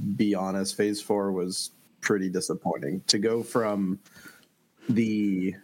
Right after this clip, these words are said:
like, the, the peak that we got with Endgame and just that satisfying conclusion to so many stories into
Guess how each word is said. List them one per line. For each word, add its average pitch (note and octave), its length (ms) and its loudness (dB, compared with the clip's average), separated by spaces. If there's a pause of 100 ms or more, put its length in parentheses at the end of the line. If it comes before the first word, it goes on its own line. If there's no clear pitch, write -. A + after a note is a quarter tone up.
(600)
like, G#2+ 300 0
the, G#2 260 2
the A#2+ 120 0
peak A#2 400 -2
that - 160 0
we G#2+ 120 0
got G2 380 0
with G2+ 500 0
Endgame G#2 600 2
and G2+ 100 0
just G2 220 -2
that F#2 140 0
satisfying G2+ 640 0
conclusion G2+ 600 0
to F#2 140 -2
so G#2+ 260 0
many G2 260 0
stories G2+ 640 0
into G2 640 0